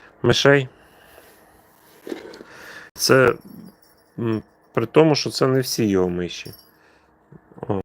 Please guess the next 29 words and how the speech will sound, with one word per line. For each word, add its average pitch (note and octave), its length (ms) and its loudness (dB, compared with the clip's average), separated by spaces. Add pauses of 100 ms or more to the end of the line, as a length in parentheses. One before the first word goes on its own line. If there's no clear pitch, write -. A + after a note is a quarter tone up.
це - 180 -16
теж G2+ 240 -10
миша. G2 380 -8 (800)
Будемо G#2+ 360 0
складати G#2+ 560 2
помаленьку. G#2 680 -4 (400)
Так, G2 340 -2 (460)
пташка, C3 540 -2 (220)
а, G#2 160 -2
іграшка. C3+ 580 0 (720)
Це A#2+ 200 -2
іграшку A2 440 0
брали, A2+ 380 6
бо G2+ 180 -2
він G#2 160 -2
в F#2+ 100 -12
дитинстві G2+ 540 -10
був G2+ 180 -10
такий - 260 -16
кусючий. - 640 -2 (560)
На A2 200 2
руки G#2+ 260 4
кидався, F#2 560 0
щоб, - 260 -8 (160)
е, F#2 220 -6 (360)
відбиватися G#2 920 0
від F#2+ 180 -6
нього, A2 360 0
м, F2+ 320 -6